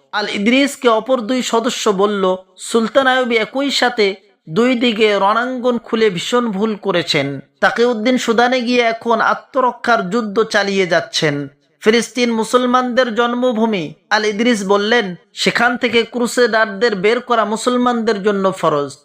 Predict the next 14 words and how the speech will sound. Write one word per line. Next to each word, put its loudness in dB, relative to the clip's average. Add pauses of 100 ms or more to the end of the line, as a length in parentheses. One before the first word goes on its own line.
মুসলমানরা 2
ওখানে -2
কীটপতঙ্গের 0
মতো 0
জীবনযাপন 0
করছে। -4 (220)
সেখানে 2
পর্দানসীন 0
মুসলিম 0
মহিলাদের 2
ইজ্জত 0
আবরু 0
নিরাপদ 0
নয়। 0